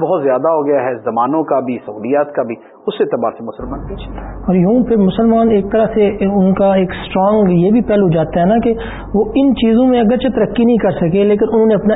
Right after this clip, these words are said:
Speaker 2: علمی سرمایہ، دین کی حفاظت، اپنا ایک معاشرے کو وہ ان چی-، اتنے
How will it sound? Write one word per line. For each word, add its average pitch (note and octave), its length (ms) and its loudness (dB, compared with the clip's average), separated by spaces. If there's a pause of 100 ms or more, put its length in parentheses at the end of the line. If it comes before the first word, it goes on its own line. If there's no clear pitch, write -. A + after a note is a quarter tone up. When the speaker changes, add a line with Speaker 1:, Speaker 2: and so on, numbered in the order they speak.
Speaker 2:
علمی G#3+ 360 2
سرمایہ، F3+ 480 2 (760)
دین G3+ 240 4
کی F#3+ 200 2
حفاظت، F3 580 0 (360)
اپنا G#3 280 0
ایک G3+ 180 2
معاشرے F#3 480 2
کو G#3+ 100 0
وہ G#3 320 2
ان A#3+ 200 4
چی-، - 240 -4
اتنے C4 320 2